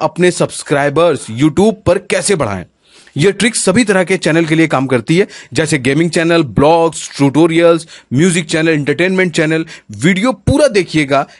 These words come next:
स्किप मत कीजिएगा, क्योंकि अगर आप स्किप करेंगे तो आप ट्रिक मिस कर देंगे। शुरू करने से पहले मैं इन मैडम का तहे दिल से शुक्रिया अदा करना चाहता हूं, इनको सपोर्ट करें। नेक्स्ट विनर हैं रैंडम सब्सक्राइबर्स मनीष कुमार, Fun with M T S,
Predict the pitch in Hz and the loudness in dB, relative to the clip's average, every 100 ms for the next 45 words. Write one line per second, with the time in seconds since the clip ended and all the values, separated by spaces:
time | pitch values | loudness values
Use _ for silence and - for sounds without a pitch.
0 | _ 226 - 233 202 - 139 120 117 117 | _ -2 0 -2 -2 -4 -4 -2 -2 -2
1 | - 196 220 208 233 - - - 247 208 | -2 0 0 2 0 -2 -6 -2 -2 0
2 | 190 220 214 - 185 - _ 247 - 160 | 0 0 -2 0 -2 -4 _ -6 0 0
3 | 214 - 127 92 82 - - 269 240 233 | 0 0 -2 -4 -10 -6 0 0 0 -2
4 | 214 185 175 208 185 180 175 185 214 190 | -2 0 0 0 0 0 2 0 0 -2
5 | - 180 180 165 160 165 190 180 165 151 | 0 2 2 0 -2 -2 0 0 0 -2
6 | 147 135 143 143 170 - _ - 160 208 | -2 -2 -2 -2 -4 -8 _ -4 0 0
7 | 185 160 165 143 - 101 71 _ _ _ | 0 0 0 0 -4 -10 -12 _ _ _
8 | _ - 208 240 151 185 247 165 135 143 | _ -4 -2 -2 -2 0 0 -2 -4 -4
9 | - _ _ _ 104 135 208 220 240 180 | -8 _ _ _ -4 -2 0 0 -2 -2
10 | - - 143 101 98 - 107 120 180 220 | -4 -2 0 0 -4 -8 -6 -2 0 0
11 | 233 - 160 160 180 160 92 - _ _ | -4 -2 0 0 0 -2 -6 -16 _ _
12 | _ _ _ _ _ - _ _ _ _ | _ _ _ _ _ -20 _ _ _ _
13 | _ _ _ _ - 208 220 180 196 - | _ _ _ _ -4 -2 0 0 -2 -6
14 | 165 170 - 196 123 101 | -2 -2 0 0 0 -2